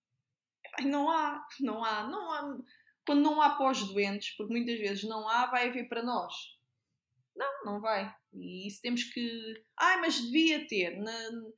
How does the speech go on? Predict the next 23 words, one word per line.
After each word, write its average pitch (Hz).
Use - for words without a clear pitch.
na 226
lei, 269
eu 226
não 220
sei 220
se, 208
se -
está, 208
acho 202
que -
está, 214
que 247
não 247
sei 240
o -
quê, 330
as 285
equipas 302
de -
cuidados 285
paliativos 262
deviam 269
ter, 277